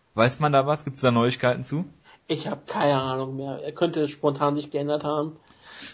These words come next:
Speaker 1: Ich denke, er wird immer noch dreißig, vierzig Pfund locker cutten, bis er bei zweihundertsechsundsechzig Pfund ist. Ähm, gegen Frank Mir, der genau das <laughs> Gleiche machen wird. Logisch, weil
Speaker 2: Aber aus anderen Gründen.
Speaker 1: bigger is always better, ne? Also, ähm, ja, ich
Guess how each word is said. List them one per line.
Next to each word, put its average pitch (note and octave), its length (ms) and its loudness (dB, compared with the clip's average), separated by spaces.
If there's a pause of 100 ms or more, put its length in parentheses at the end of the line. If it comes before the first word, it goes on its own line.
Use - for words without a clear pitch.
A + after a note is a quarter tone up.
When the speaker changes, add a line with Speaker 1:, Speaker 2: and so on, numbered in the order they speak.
Speaker 1:
Ich C3 100 -2
denke, C#3 260 8
er B2+ 120 10
wird B2+ 140 8
immer C3 200 4
noch B2+ 220 6
dreißig, B2 380 4
vierzig B2 320 -4
Pfund B2 340 -2
locker B2 160 6
cutten, C3 340 -2
bis C3 160 0
er A#2+ 140 6
bei A2+ 520 4
zweihundertsechsundsechzig A2+ 1000 0
Pfund B2+ 240 0
ist. D3+ 260 -2 (560)
Ähm, A#2 460 6
gegen A2+ 300 6
Frank A#2 260 2
Mir, B2 160 6
der A#2 160 6
genau A2 200 2
das G#2 140 2
<laughs> - 0 -
Gleiche B2 300 4
machen C3+ 260 4
wird. C#3 200 -2 (180)
Logisch, A#2 480 -2
weil G2+ 340 4
Speaker 2:
Aber E3 200 8
aus E3 60 2
anderen D#3 260 4
Gründen. D3 340 0 (320)
Speaker 1:
bigger B2 320 8
is A2 120 0
always A#2 300 4
better, C#3+ 380 4
ne? B2+ 180 2 (220)
Also, A2 440 4
ähm, G#2 380 2 (500)
ja, G2+ 200 2
ich - 80 0